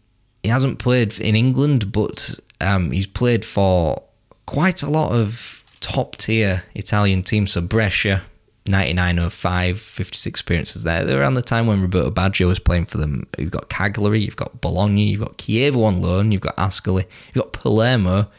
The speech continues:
between two thousand and six and twenty eleven when they were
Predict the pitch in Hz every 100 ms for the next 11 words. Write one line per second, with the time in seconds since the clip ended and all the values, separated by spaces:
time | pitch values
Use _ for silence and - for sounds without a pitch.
0 | _ - - - 92 92 90 92 90 95
1 | 85 95 - 107 - 101 - 92 67 85
2 | 92 113 101 87 85 - - 113 135 127
3 | 107